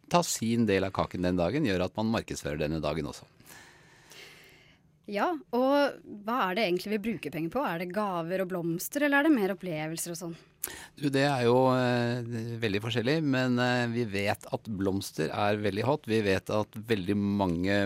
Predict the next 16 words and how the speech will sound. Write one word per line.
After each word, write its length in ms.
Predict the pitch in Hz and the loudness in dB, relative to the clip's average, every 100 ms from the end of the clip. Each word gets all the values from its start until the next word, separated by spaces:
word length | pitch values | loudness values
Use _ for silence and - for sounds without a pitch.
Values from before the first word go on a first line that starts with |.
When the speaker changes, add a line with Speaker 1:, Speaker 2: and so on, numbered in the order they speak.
| 98 | 0
Speaker 1:
blomsterforretninger 1080 | 101 92 85 - 90 80 90 - 101 113 - | 0 0 -2 -4 -4 -2 -4 -2 -2 -2 -2
ikke 300 | 123 - - | -6 -6 -4
har 100 | 87 | -2
kapasitet 540 | - 90 101 - 87 113 | -4 -6 -6 0 0 0
til 60 | |
å 40 | 117 | -4
kjøre 460 | - 139 85 80 | -2 2 2 2
ut 80 | 76 | -2
alle 220 | 85 85 90 | -4 -2 -2
blomstene 540 | 90 85 87 - 107 | 0 0 -2 -4 -4
som 160 | 104 92 | -2 -2
de 100 | 101 | -2
får 140 | 95 | -2
bestilling 380 | 98 - 98 110 | -2 -2 0 0
på. 140 | 120 226 - - - - | 4 2 2 -10 -14 -12
Så 240 | - - | -4 0